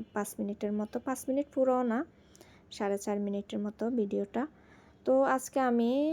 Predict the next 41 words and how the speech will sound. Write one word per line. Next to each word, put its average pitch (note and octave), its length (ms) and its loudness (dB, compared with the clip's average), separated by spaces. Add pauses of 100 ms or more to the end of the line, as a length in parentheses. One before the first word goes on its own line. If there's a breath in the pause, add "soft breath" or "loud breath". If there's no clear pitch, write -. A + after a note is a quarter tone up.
হেলেঞ্চা A3+ 420 2
শাক G#3+ 220 -4
রান্না G3+ 280 -4
করব। G#3+ 240 -2 (120)
যে C4+ 140 0
আমি A#3+ 200 2
প্রথমে A3+ 400 -2
যে A3+ 180 0
কথাটা G#3+ 380 -4
বলছি G#3+ 460 -2
সেটা A3 300 -2
কিন্তু G#3+ 300 -6
এই G#3 120 -2
শাকের G3+ 340 -4
সাথে G#3 260 -6
একদমই G#3 460 -4 (220)
মিল। G#3 280 -2 (640 loud breath)
কেন B3 240 4
বলছি C#4 300 4
আমি A#3+ 180 4
এই A#3+ 80 -2
কথাগুলো, A3+ 440 2
এতে G#3+ 220 2
দেখো, G#3 340 0
উম, C4 140 0 (520)
হেলেঞ্চা B3 460 2
শাক G3 240 -4
এটাকে G3 320 -4
আমরা G3+ 220 -2
বলি, A3+ 280 2
তোমরা G3+ 300 -2
কোন G3+ 280 -6
জেলায় G3+ 320 -2
কী G#3+ 100 -2
নামে A3 280 0 (220)
ডাকো A#3 360 -2
বা A3 180 0
বলো G#3+ 300 0 (120)
আমি G3+ 180 -4 (140)
জানি G3+ 260 -4
না। G#3+ 120 -2